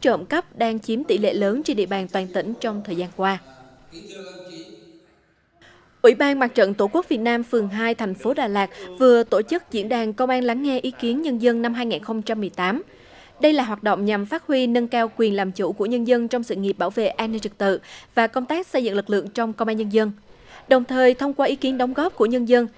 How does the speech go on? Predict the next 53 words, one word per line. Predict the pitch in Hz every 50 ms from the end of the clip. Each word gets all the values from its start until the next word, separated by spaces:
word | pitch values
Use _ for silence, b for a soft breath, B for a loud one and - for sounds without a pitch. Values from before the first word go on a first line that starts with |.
| B B B B -
cán | 240 247 311 349
bộ | 294 240 220
chiến | 208 254 277 339
sĩ | - 302 -
công | - - 269 277
an | 269 262
thành | 262 233 214
phố | - 220 247
Đà | 294 311 247
Lạt | 220 214 208 208 -
kịp | - 220 208 -
thời | 220 214 202
chấn | 208 - 233 285
chỉnh, | 294 269 185 202 220
khắc | - 330 -
phục | - 311 233 -
những | 208 185 196
tồn | - - 240 170
tại, | - 202 196 190 - 214
hạn | 202 214 202 202
chế | 208 220 208 208 233 311 - -
về | 247 220 202
lễ | 202 185 175
tiết | - - 320 -
tác | - 339 - -
phong, | 277 254 240 233 B B B B B B B
ý | 233 240 262
thức | - 330 359 -
trách | - 359 - 285
nhiệm, | 254 233 - - - _
tinh | 285 285 285
thần | 294 240 214
phục | 202 214 190
vụ | 208 190
nhân | - 233 240 233 226
dân. | 240 233 226 214 B B B B B B B B _
Qua | - 247 226
đó, | 214 208 202 247
củng | 311 - 220 208
cố | 208 220 226 294
niềm | 339 262 214 196
tin | - 277 269 262
của | 208 190
nhân | 220 247 247 233
dân | 247 247 240 233 196
đối | 214 208 233
với | - - 208 208 262
lực | 302 277 - 214
lượng | 196 185 180 -
công | 233 220 220
an | 220 214
nhân | 214 208 196
dân. | 214 208 202